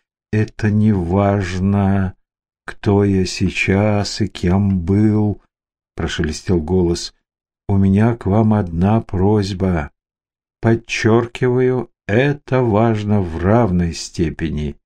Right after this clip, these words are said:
и для вас, и для господина Гардина, и для меня". "Что вам нужно от меня?" — с трудом проговорил я от волнения, внезапно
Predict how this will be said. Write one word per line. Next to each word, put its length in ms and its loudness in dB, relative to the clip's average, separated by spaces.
и 180 2
для 320 0
вас, 640 -8
и 120 2
для 200 4
господина 760 0
Гардина, 800 0
и 180 2
для 260 0
меня". 440 0
"Что 420 0
вам 220 0
нужно 560 -4
от 220 -6
меня?" — 400 -2
с 80 -18
трудом 360 -2
проговорил 600 -4
я 240 -2
от 140 -8
волнения, 520 0
внезапно 540 -6